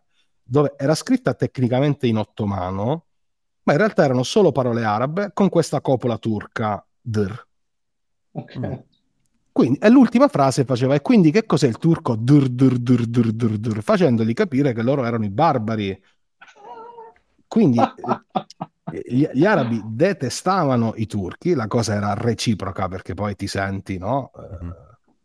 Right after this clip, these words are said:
Speaker 1: come un
Speaker 2: Eh.
Speaker 1: romano in Grecia, ecco, mettiamola così, il paragone
Speaker 2: Sì.
Speaker 1: che forse tutti possono capire.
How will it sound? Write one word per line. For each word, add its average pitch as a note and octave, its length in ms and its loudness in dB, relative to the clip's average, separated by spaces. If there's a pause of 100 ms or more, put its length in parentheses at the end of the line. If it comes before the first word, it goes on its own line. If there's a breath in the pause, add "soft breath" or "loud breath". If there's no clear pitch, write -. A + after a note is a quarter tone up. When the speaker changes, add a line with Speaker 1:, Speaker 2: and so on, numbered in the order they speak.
(200)
Speaker 1:
come D3+ 220 4
un C#3 60 8
Speaker 2:
Eh. C3 40 4
Speaker 1:
romano C3+ 380 4
in A#2 100 0
Grecia, G#2 560 -4
ecco, G#2+ 260 -10
mettiamola A2 460 -4
così, G2+ 260 -10
il F2+ 120 -10
paragone G#2 460 -2
Speaker 2:
Sì. G2 60 -10
Speaker 1:
che G2 80 -10
forse - 340 -14
tutti G2 260 -12
possono - 320 -12
capire. - 540 -12